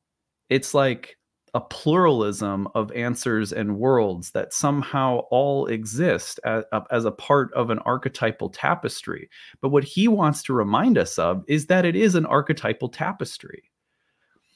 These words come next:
And that we get, we can also take time to deconstruct and go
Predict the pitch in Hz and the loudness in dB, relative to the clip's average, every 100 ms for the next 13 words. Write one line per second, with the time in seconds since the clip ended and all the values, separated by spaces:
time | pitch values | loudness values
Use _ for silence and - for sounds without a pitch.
0 | _ _ _ 180 208 104 98 - - _ | _ _ _ 2 2 2 -2 -8 -16 _
1 | _ _ _ _ _ _ _ _ _ 135 | _ _ _ _ _ _ _ _ _ 0
2 | 131 139 135 131 123 147 165 - - _ | 0 4 4 4 2 2 2 0 -8 _
3 | _ _ _ _ 156 156 160 160 160 190 | _ _ _ _ -2 2 0 2 2 2
4 | 151 139 - 156 156 - - 160 135 107 | 0 -2 -4 -6 -6 -8 -2 0 2 0
5 | 98 - 139 113 - _ _ 120 127 202 | -4 -4 -2 -2 -4 _ _ -8 0 0
6 | 202 143 - - 50 - - _ _ _ | 0 -4 -4 -4 -4 -6 -14 _ _ _
7 | _ 131 131 123 117 113 104 | _ 0 2 4 4 2 -2